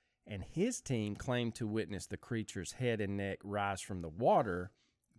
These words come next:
filming the creature for several minutes before realizing that the lens cap was on and the creature disappeared.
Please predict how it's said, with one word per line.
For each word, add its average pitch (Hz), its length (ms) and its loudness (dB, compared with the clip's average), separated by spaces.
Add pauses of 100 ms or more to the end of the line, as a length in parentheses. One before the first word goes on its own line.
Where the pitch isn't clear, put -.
(160)
filming 196 440 6
the 113 80 2
creature 113 400 0
for 104 180 -2
several 98 480 0
minutes 127 480 0
before 107 460 0
realizing 104 840 2
that 104 240 -2
the 160 100 2
lens 143 500 2
cap 87 360 -4
was 92 220 -6
on 139 480 0
and 175 240 -2
the 170 60 -4
creature 127 500 0
disappeared. 92 800 -4